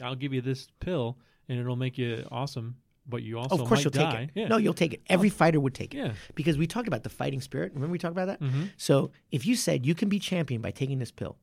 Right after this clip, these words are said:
Speaker 2: and it, and it's not illegal or anything like that, almost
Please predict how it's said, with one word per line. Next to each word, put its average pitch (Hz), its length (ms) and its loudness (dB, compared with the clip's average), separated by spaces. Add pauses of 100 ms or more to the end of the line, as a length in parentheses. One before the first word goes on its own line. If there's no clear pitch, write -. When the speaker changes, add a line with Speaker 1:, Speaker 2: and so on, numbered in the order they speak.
(680)
Speaker 2:
and 151 140 -2
it, 165 160 -6
and 135 240 0
it's 131 140 -10
not 165 120 -2
illegal 139 420 -4
or 110 40 -6
anything 110 240 -10
like 101 80 -14
that, 104 140 -18 (400)
almost 165 340 -2